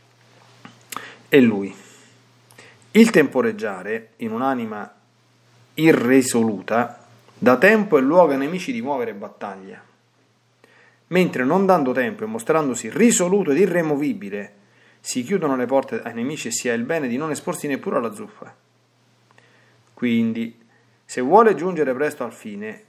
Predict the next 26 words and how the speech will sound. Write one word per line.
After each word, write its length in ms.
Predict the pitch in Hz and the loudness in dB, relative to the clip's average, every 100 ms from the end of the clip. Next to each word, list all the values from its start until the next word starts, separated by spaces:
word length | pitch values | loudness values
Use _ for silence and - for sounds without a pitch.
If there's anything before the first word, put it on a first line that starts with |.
| _ | _
questi 500 | - 175 143 - 107 | 0 2 2 0 -8
sono 220 | - 104 | -10 -8
i 40 | 101 | -6
mezzi, 360 | 95 - - - _ _ _ | -8 -10 -14 -16 _ _ _
ed 200 | - 120 | 0 4
io 140 | 160 185 | 6 6
sarò 260 | 131 127 | 6 2
con 200 | 120 123 | 0 -2
lui 140 | 151 170 | 0 0
e 60 | |
vi 120 | 120 113 | 0 -2
riuscirà 380 | 117 - 131 | -6 -2 0
vittorioso." 720 | 123 113 - 117 104 98 - - _ _ _ _ _ _ _ _ _ _ _ _ _ _ - - - - - | 0 -2 -8 -8 -10 -12 -16 -20 _ _ _ _ _ _ _ _ _ _ _ _ _ _ -20 -16 -16 -18 -2
E 160 | 123 | 2
dopo, 460 | 113 135 117 139 - | 6 6 6 0 -2
quegli 220 | 120 107 | -6 -8
stessi 340 | - 131 - | -6 -6 -4
che 60 | 120 | -8
gli 100 | 113 | -8
sono 240 | 113 120 | -8 -8
più 200 | 113 147 | -8 -12
contrari, 720 | 147 117 104 120 104 98 113 123 | -8 -8 -6 -6 -6 -6 -12 -14
gli 80 | |
saranno 380 | 110 110 123 120 | -10 -6 -4 -4
più 180 | 113 147 | -8 -10
favorevoli 680 | - 127 113 98 95 98 | -4 -2 0 -4 -8 -12